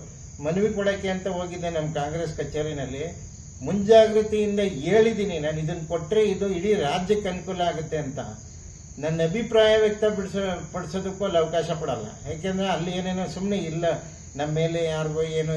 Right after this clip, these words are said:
ಇರ್ತದೆ, ಅವೆಲ್ಲ ಇರ್ತವೆ, ಅದು ಮಾಮೂಲಿ. ಅದು ಅಂಥ ವಿಚಾರಗಳೆಲ್ಲ ನಡೆದಾಗ ನಮ್ಮನ್ನೇ ಸೇರಿಸ್ತಾ ಇದ್ಮೇಲೆ ಇನ್ನು ಹೆಣ್ಣು ಮಕ್ಳಿಗೆ ಯಾವ ಥರ ನಡೆಸ್ತಾ ಇದ್ರಿ ನೀವು ಅನ್ನೋದು ನನಗೆ ತುಂಬ ಒಂದು ಮನ್ಸಿಗೆ ನೋವುಂಟಾಗಿ ಇದನ್ನ ಜಾರಿಗೆ ತರಲೇಬೇಕು ಅಂತ ನಮ್ಮ ಕಾರ್ಯಕರ್ತರಿಗೆ,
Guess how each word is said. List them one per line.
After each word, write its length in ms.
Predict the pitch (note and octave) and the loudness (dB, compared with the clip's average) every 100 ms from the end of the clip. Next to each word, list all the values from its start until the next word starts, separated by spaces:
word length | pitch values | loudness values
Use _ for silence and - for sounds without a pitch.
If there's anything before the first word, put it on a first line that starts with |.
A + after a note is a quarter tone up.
| D#3 | 0
ಇರ್ತದೆ, 360 | D#3 D#3+ D#3+ D#3 | -2 -2 0 2
ಅವೆಲ್ಲ 220 | D3+ D3 F3 | 0 0 0
ಇರ್ತವೆ, 340 | D3 - F3 E3 | -2 -2 2 2
ಅದು 140 | D3+ C3 B2+ | 2 -2 -6
ಮಾಮೂಲಿ. 380 | C3+ C#3+ C#3+ C3 | -6 -6 -4 -6
ಅದು 120 | A2+ A2+ - - - - | -8 -14 -16 -18 -18 -8
ಅಂಥ 140 | D3+ D#3+ G3+ | -4 2 2
ವಿಚಾರಗಳೆಲ್ಲ 640 | F3+ F#3+ F#3+ F#3+ F#3 F3+ F3+ F3 | 2 0 0 0 -2 -2 -2 -2
ನಡೆದಾಗ 300 | E3+ F3 F3 E3 | -2 -2 -4 -4
ನಮ್ಮನ್ನೇ 400 | B2 C#3 G3 G#3+ G#3+ | -4 0 4 6 6
ಸೇರಿಸ್ತಾ 360 | G#3 G3+ - G3+ | 4 0 2 2
ಇದ್ಮೇಲೆ 300 | F#3 F#3+ G3 F#3+ | 2 -2 0 -2
ಇನ್ನು 140 | D#3+ C#3+ | -2 -2
ಹೆಣ್ಣು 220 | C#3+ F3 A3 | 0 2 6
ಮಕ್ಳಿಗೆ 360 | A3 A3 A3+ G#3 | 4 4 2 4
ಯಾವ 120 | E3 F#3 F#3+ | 2 0 0
ಥರ 80 | F#3+ F#3 | 0 0
ನಡೆಸ್ತಾ 280 | E3 D#3 F3 | -4 -2 -2
ಇದ್ರಿ 200 | E3+ E3 E3 | -2 -2 -4
ನೀವು 180 | D#3+ D#3+ | -4 -2
ಅನ್ನೋದು 260 | D#3 D#3 D#3+ | -2 -2 -2
ನನಗೆ 300 | D3+ D3 D3+ C#3 B2+ - - - - - - | -2 -4 -4 -4 -6 -12 -16 -16 -16 -18 -12
ತುಂಬ 180 | D3 D#3 E3 D#3 | -8 0 2 2
ಒಂದು 160 | D3 C3 | 0 -4
ಮನ್ಸಿಗೆ 360 | C3 C3 F3 D#3 | -6 -6 -8 -4
ನೋವುಂಟಾಗಿ 720 | D3 D3+ D#3+ D#3 D#3+ D3+ E3+ F#3 - - - - C3+ | -4 -2 -2 -2 -2 -2 -6 -8 -10 -16 -18 -14 -8
ಇದನ್ನ 220 | C#3 D3+ D3 B2+ | -4 -2 -2 0
ಜಾರಿಗೆ 300 | D3 E3 D#3 | 0 -2 -4
ತರಲೇಬೇಕು 540 | D3+ D#3 D#3+ D#3 C#3 D3 | -4 -2 -2 -2 -6 -8
ಅಂತ 120 | C3 D3+ C3+ | -6 -6 -4
ನಮ್ಮ 120 | B2+ A#2+ | -6 -6
ಕಾರ್ಯಕರ್ತರಿಗೆ, 680 | B2+ D3+ D3+ D3 C3+ B2+ | -4 -4 -4 -8 -8 -8